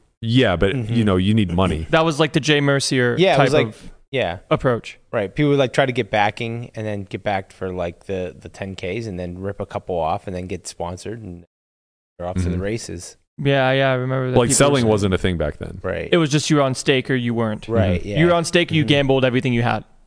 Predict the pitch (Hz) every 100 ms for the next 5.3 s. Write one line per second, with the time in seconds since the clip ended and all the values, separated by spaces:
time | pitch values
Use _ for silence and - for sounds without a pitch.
0 | _ 95 73 - - 82 76 - - -
1 | _ _ _ - 120 117 175 170 165 135
2 | - 139 131 117 101 - - 113 107 107
3 | 95 - 90 110 - 90 80 82 82 85
4 | 80 80 78 85 80 - _ _ _ _
5 | - 123 -